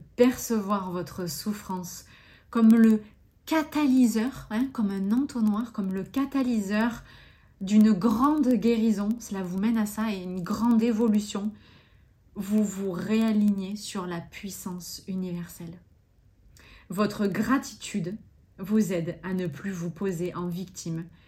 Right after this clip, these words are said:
et à avoir une attitude positive. Alors,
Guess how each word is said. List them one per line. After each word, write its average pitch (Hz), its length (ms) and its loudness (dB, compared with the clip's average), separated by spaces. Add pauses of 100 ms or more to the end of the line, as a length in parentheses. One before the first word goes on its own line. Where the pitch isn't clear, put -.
(380)
et 214 160 4
à 208 100 4
avoir 202 560 -4 (280)
une 185 100 -6
attitude 175 580 -8 (220)
positive. 175 680 -8 (2500)
Alors, 196 500 -2